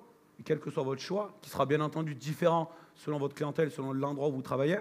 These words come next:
mais vous serez jugé par rapport aussi à votre tenue vestimentaire. Donc ça fait partie du package. Quatre missions, attirer l'attention, établir la connexion, lan-, susciter l'intérêt, lancer le sujet. On va les détailler. La première mission,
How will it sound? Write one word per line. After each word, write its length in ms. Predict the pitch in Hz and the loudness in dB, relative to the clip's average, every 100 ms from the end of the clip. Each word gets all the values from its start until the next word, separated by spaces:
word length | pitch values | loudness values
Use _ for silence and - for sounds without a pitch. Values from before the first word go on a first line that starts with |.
| - - - _ _ | -4 -18 -20 _ _
mais 60 | 160 | -2
vous 100 | 185 | 0
serez 180 | - 175 | 0 0
jugé 240 | 156 170 | 2 2
par 120 | 180 147 | 6 6
rapport 320 | 135 170 - | 6 4 4
aussi 320 | 196 190 - | 2 4 2
à 40 | |
votre 140 | 170 - | 2 2
tenue 160 | 147 143 | -2 -2
vestimentaire. 500 | 135 - 135 127 113 - - - - | -4 -4 -6 -4 -6 -10 -20 -20 -2
Donc 180 | 170 - | -2 0
ça 100 | 156 | 0
fait 100 | 151 | 2
partie 240 | 147 147 | 0 -2
du 80 | 139 | -6
package. 400 | 127 - 117 - - - - - - | -4 -4 -8 -12 -20 -20 -20 -20 8
Quatre 220 | 240 233 | 8 10
missions, 500 | 240 - 220 226 - - - - - _ _ | 6 8 8 8 4 -8 -18 -20 -20 _ _
attirer 320 | 165 185 214 220 | 6 6 8 8
l'attention, 460 | 214 208 196 208 | 8 6 4 2
établir 260 | 208 185 180 | 4 6 8
la 80 | 180 | 8
connexion, 540 | 170 175 170 180 185 | 6 -2 0 0 2
lan-, 180 | 165 156 | 2 -2
susciter 360 | - 151 - 185 | -6 -14 -2 2
l'intérêt, 320 | 170 175 180 | 2 2 2
lancer 220 | 165 156 | 2 0
le 60 | 151 | -4
sujet. 360 | 156 147 180 - - - - | -2 0 0 -2 -12 -14 -2
On 80 | |
va 160 | 143 180 | 8 8
les 80 | 175 | 8
détailler. 500 | 175 180 180 143 - - - - - - | 6 10 10 10 2 -8 -20 -20 -20 0
La 100 | - | 2
première 280 | 151 220 240 | 6 8 8
mission, 440 | 233 214 233 254 | 8 4 4 2